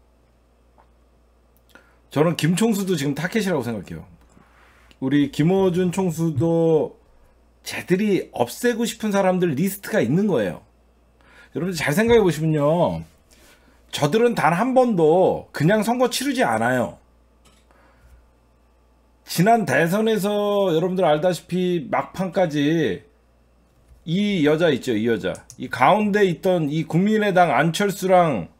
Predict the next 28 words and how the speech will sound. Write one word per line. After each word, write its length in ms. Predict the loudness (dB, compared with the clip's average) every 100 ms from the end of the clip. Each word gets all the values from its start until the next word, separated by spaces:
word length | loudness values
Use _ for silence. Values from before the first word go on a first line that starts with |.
| _ _ -4
같이 380 | -2 -2 -2
뭐 160 | 2 2
했냐면 720 | 4 2 2 2 2 0 -4 -14 _ _
문준용 720 | -4 0 2 2 2 2 2 0
씨, 720 | -4 -4 0 0 0 -2 -8 _ _ _ _ _ _
그 140 | 0
당시에 300 | 2 4 2
문준용 540 | 2 0 0 0 0 -2
씨 260 | -2 -2
그 140 | 2 2
허위 380 | 2 0 0
위조라고 540 | 0 2 4 4 4 2
했던 420 | 0 -2 -2 -4 -10
이, 280 | -4 -2 -2
이 360 | -6 -8 -6
가운데 380 | 0 2 2 0
있는 200 | 0 2
여자가 320 | 2 4 2
그 140 | 4 2
여자예요. 440 | 2 0 -2 -8 _ _ _
안철수 500 | 0 2 2 0 0
옆에서 720 | 0 2 0 2 4 2 -2 -12 _ _ _ _ _
문준용 800 | -2 0 2 0 2 2 2 0
그 220 | 0 0
뭐 220 | 4 2
위조했다라고 920 | 4 2 4 2 4 4 4 2 0 -2
주장했던 480 | -2 0 0 -2 -2
사람이에요. 400 | -2 -2 -6